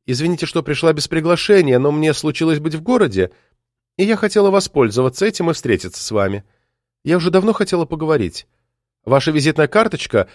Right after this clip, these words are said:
была со мной все эти дни". "Моя визитная карточка?"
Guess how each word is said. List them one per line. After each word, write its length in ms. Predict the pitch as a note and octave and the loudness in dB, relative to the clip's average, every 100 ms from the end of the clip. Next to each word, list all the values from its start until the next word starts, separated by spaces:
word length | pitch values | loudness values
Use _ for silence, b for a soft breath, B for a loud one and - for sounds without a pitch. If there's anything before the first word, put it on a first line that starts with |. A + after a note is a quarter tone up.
| b | b
была 240 | A2+ C3 D#3+ | -2 2 2
со 120 | F#3 | 2
мной 180 | E3+ D#3+ | 2 2
все 160 | - | 0
эти 160 | D#3 D#3+ | -2 -4
дни". 280 | A2+ D#2 - _ _ _ _ _ _ _ _ _ _ _ _ _ _ _ _ | -6 -8 -10 _ _ _ _ _ _ _ _ _ _ _ _ _ _ _ _
"Моя 260 | G2 A2 A#2+ | 0 4 4
визитная 460 | A2 A2 A#2+ A#2 A2+ | 4 2 2 4 4
карточка?" 580 | F3 G3+ E3 - D2+ | 2 2 -4 -6 -8